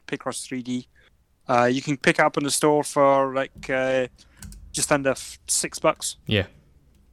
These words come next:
Speaker 2: I might
Speaker 1: Yeah.
Speaker 2: pick it up. I've heard, I think the thing I saw is people saying that the tutorials aren't great. So it's, but,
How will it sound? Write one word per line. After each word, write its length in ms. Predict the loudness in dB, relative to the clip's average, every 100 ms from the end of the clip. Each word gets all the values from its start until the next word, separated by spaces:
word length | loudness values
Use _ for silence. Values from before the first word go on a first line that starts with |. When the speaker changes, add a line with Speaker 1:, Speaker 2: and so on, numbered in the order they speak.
| -4
Speaker 2:
I 60 | 2
might 120 | 4
Speaker 1:
Yeah. 60 | 6
Speaker 2:
pick 120 | 4
it 60 | 4
up. 200 | 0 4
I've 180 | 4 8
heard, 360 | 8 8 2 -14 -14 -14 -18 -20 -20 -12
I 60 | 0
think 180 | 2 4
the 100 | 4
thing 180 | 6 6
I 60 | 6
saw 260 | 8 8
is 100 | 8
people 220 | 2 0 2
saying 220 | 4 6
that 80 | 4
the 100 | 2
tutorials 640 | -2 -4 2 4 4 2 0
aren't 320 | 2 2 0
great. 380 | 2 2 2 -2 -12 -20 -20 -20 -20 -20 -16
So 460 | -4 2 4 4 2
it's, 760 | 2 0 -2 -2 -2 -6 -14 -20 _ -20 -12
but, 520 | -4 -2 0 -4 -10